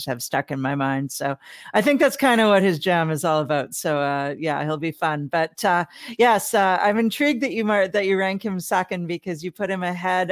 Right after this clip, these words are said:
of, uh, Ryan's second-ranked W H L player. Uh, he had defenseman Carter Yakimchuk from Calgary in at number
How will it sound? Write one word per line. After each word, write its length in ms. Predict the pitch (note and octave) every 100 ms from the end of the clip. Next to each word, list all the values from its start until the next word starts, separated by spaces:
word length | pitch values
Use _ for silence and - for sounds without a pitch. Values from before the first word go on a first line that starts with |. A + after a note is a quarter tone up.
| -
of, 360 | E3 E3 D#3
uh, 240 | E3+ D#3+ D#3 - -
Ryan's 480 | F#3+ G3 G#3 G3+ F3+
second-ranked 800 | - E3 F3 E3 D#3+ D#3 D#3 D#3
W 360 | E3 D#3 D#3+ D#3
H 240 | D3+ -
L 160 | D#3+ D3+
player. 520 | F3 D#3+ D3+ D3+ D3 _ _
Uh, 300 | - D#3+ D#3
he 340 | D3+ A3+ A#3 A#3
had 540 | G3 F#3+ F3+ F3 D#3
defenseman 600 | F#3 G3 F#3+ - F#3+ F3
Carter 440 | F3+ F3 E3+ E3
Yakimchuk 720 | D#3+ D#3+ D#3+ - F3 - D#3+ _
from 200 | E3 D#3+
Calgary 540 | E3 D#3 D#3 D#3 C#3+
in 260 | D3 D#3 D#3
at 180 | D3+ D#3+
number 420 | D3+ D3 D3 D3